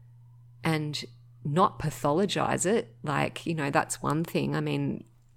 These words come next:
when you've been diagnosed with a disorder that, that feels similar, it, the temptation to pathologize every feeling that you have is there.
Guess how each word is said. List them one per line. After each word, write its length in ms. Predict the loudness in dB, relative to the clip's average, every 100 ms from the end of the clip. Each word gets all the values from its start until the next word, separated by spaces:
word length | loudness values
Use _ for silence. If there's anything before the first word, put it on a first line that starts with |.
| -20 -20 -14
when 260 | -2 0 2
you've 160 | 0
been 180 | -2 -2
diagnosed 640 | 0 0 -2 -4 -4 -4 -4
with 160 | -6
a 40 | -4
disorder 680 | -6 -4 -2 -2 -2 -6 -6
that, 180 | -6 -6 -10 -8
that 280 | -8 -8 -12 -20 -20 -18
feels 400 | 0 2 4 2
similar, 540 | -2 0 0 -2 -4 -8 -16 -20 -6
it, 280 | -2 -2 0
the 80 | 0
temptation 680 | 0 -2 -2 -2 -2 0 -2
to 100 | -2
pathologize 720 | -4 0 0 0 0 0 0
every 280 | 0 0 -4
feeling 400 | -2 -2 0 0
that 160 | -2 -2
you 100 | -4
have 220 | -4 -6
is 180 | -6 -2
there. 420 | 0 2 0 -4